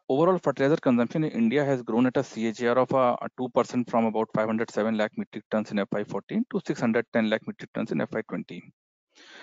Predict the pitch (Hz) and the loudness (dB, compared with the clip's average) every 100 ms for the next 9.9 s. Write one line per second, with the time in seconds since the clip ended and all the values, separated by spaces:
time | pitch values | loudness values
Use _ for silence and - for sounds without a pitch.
0 | - - - 175 175 196 214 - 120 123 | -12 -4 0 2 4 4 2 4 4 6
1 | 127 160 220 - - 131 175 - 127 160 | 4 4 2 2 -2 4 2 2 -2 0
2 | 175 - 151 151 156 156 117 113 110 110 | 0 -2 -4 0 -2 -2 -4 -2 0 2
3 | 143 147 127 117 - 123 120 123 113 117 | 2 0 -2 -2 -2 -2 2 2 4 0
4 | - 104 113 107 120 - 117 123 113 110 | -2 -8 -4 -2 -2 0 0 2 2 2
5 | 107 - 104 - 98 101 117 185 - 104 | 0 0 -4 -4 -6 -6 -6 -6 -4 -2
6 | 104 - 117 120 104 107 - 104 92 - | -2 -6 -2 2 2 2 -2 -8 -4 -4
7 | - _ _ _ - - - - - - | -6 _ _ _ -20 -20 -20 -20 -20 -10
8 | - 113 - 135 139 165 - 117 123 147 | -2 -2 2 2 4 2 2 0 2 2
9 | 147 117 113 117 - 135 135 107 107 | 2 2 0 0 0 2 4 4 2